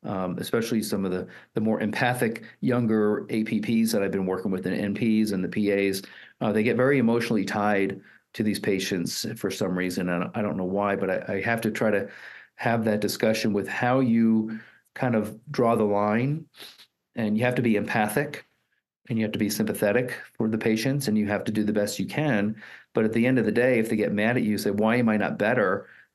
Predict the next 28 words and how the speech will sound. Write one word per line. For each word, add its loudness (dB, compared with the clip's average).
And -10
say, 0
"Well, 0
you 0
know, 0
we're 2
just -2
here 2
to 0
help. 0
We're 0
doing 0
the 0
best 0
we 0
can. 0
And -4
at -4
the 2
end 2
of 0
the -10
day, -2
your -4
pain, -2
your, 0
you -2
know, 0